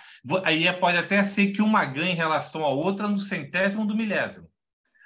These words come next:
Mas num processo, por exemplo, não compensatório, em que você coloque, por exemplo, a, o limiar de diferença como sendo, por exemplo, um por cento de cinquenta e dois milhões,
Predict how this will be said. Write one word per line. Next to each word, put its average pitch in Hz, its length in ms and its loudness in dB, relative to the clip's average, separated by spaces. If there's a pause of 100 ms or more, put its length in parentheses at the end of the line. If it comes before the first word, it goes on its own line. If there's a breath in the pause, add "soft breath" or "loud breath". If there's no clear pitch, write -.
(120)
Mas 180 140 2
num 196 220 4
processo, 147 580 0
por 135 140 -4
exemplo, 110 480 -2
não 175 200 2
compensatório, 139 840 -2
em - 20 -8
que 135 80 -8
você 127 240 -6
coloque, 117 460 0
por 110 160 -2
exemplo, 98 520 -2 (400 loud breath)
a, 113 320 2
o 135 60 4
limiar 123 560 2
de 104 100 -8
diferença 110 640 -4
como 110 220 -2
sendo, 107 360 -2
por 110 160 -2
exemplo, 107 380 -2
um - 20 -6
por - 240 -8
cento 107 280 -4
de 98 80 -8
cinquenta 110 400 -2
e 104 40 -2
dois 104 200 -2
milhões, 123 560 0